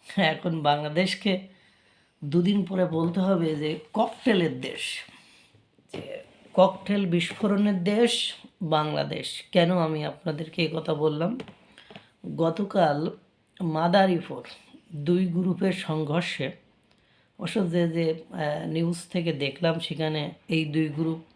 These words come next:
বিএনপি কি জামাত কি আওয়ামী লীগ বা আওয়ামী লীগ বিএনপি এসব মানে বা, আহ, জামাত বিএনপি এই ঘটনাগুলো এখনও আমরা সুস্পষ্ট ধারণা পাই নাই। তো সেখানে মাদারীপুরে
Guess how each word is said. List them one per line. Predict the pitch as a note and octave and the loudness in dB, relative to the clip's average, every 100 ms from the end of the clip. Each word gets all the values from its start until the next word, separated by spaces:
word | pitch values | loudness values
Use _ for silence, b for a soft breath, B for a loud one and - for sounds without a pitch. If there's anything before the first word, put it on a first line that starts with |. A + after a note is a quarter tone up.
| - | -12
বিএনপি | C3 C3 D#3 E3+ F#3 F3+ E3+ - | -4 -2 0 2 2 0 0 -4
কি | D#3+ | -4
জামাত | C3+ B2+ C#3+ E3+ D#3+ - | -4 -2 4 4 4 -2
কি | - | -8
আওয়ামী | C3 B2 C#3+ E3+ | -6 -2 2 4
লীগ | F3 E3 - E3+ | 4 2 -2 2
বা | D#3 D3+ B B B B | 2 2 B B B B
আওয়ামী | C3+ D#3 F#3+ | 0 4 4
লীগ | G3 F3+ | 4 2
বিএনপি | E3 F3 F3 E3+ E3+ D#3 - _ _ F#3 | 0 0 0 -2 -6 -8 -14 _ _ -8
এসব | D#3+ F#3+ F3+ F3+ - | -2 0 -2 -4 -12
মানে | G3+ E3+ D#3 - | -6 -4 -2 -4
বা, | E3 D#3+ D3+ E3+ b b b b | 4 4 4 2 b b b b
আহ, | - C#3+ C3 | -6 -4 2
জামাত | D3+ E3+ F3 D3+ | 4 6 6 4
বিএনপি | D#3 E3+ F#3+ - E3+ - | 0 0 0 -4 -8 -8
এই | - A3+ | -2 0
ঘটনাগুলো | F3 F3+ F#3 F3+ E3+ E3+ | 0 0 2 2 4 4
এখনও | D3+ - E3 D#3 - - - | 4 2 0 -2 -6 -12 -10
আমরা | F#3+ D#3 D3+ C#3+ - | -6 -2 0 -2 -4
সুস্পষ্ট | - F3+ E3+ - D#3+ - | -2 -2 0 -2 -4 -4
ধারণা | C#3+ B2+ D3 D3+ | -4 -2 0 -2
পাই | D3+ E3 | 2 2
নাই। | F3 C#3+ - _ b b b b b b b - | 2 0 -4 _ b b b b b b b -8
তো | D3+ | -2
সেখানে | G#3 G3 A3+ A3 | 2 4 6 6
মাদারীপুরে | F#3+ F#3 G#3 A3+ A#3+ A#3+ F#3+ E3+ | 6 8 8 6 4 2 4 4